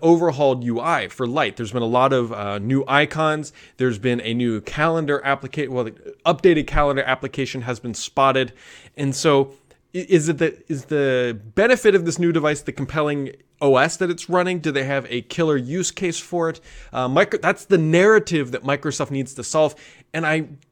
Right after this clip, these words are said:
desperately hope it's not just a device purely targeted at the creative types. We, and I'm not trying to downplay that. Microsoft did that with the, uh, Surface Studio back here. But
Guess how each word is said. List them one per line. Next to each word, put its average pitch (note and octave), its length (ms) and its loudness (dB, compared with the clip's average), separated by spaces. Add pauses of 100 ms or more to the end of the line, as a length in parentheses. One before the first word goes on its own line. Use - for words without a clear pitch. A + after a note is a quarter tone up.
desperately F#3+ 540 -4
hope D3 300 -4
it's C3+ 180 -10
not C#3+ 320 -2
just C#3+ 320 -4
a C3+ 160 -6 (260)
device C3+ 380 -4 (140)
purely E3 420 0
targeted B2+ 460 -2
at A2 260 -6
the A2+ 160 -2 (380)
creative F3 560 6
types. - 400 -10
We, D#3+ 180 -4 (140)
and E3+ 100 -2
I'm F3 100 0
not G3+ 160 0
trying F3+ 140 -4
to D3 100 -2
downplay A#2+ 800 -4
that. C#3+ 180 -2
Microsoft B2 420 -4
did C3+ 140 -2
that B2+ 160 -2
with A2+ 180 -8
the, A2 220 -6 (340)
uh, G#2+ 260 -2
Surface G2 300 -4
Studio G3 460 2
back D#3+ 180 2
here. C3 240 -2 (920)
But - 280 4